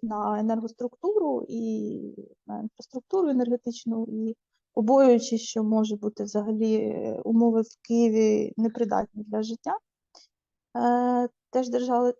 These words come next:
тримали цей запасний варіант. А паралельно з цим, а, кілька людей,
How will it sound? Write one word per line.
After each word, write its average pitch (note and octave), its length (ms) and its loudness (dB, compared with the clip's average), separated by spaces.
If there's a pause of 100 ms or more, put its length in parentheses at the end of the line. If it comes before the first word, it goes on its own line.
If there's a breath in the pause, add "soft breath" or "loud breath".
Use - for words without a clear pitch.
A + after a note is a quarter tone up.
тримали B3+ 400 0
цей B3+ 120 -6
запасний A#3+ 460 -6
варіант. A3+ 440 -4 (880)
А B3 360 6 (100)
паралельно C#4+ 640 2
з - 120 -14
цим, E4 600 -4 (200)
а, B3 460 0 (1300)
кілька C#4+ 320 0
людей, B3+ 600 -2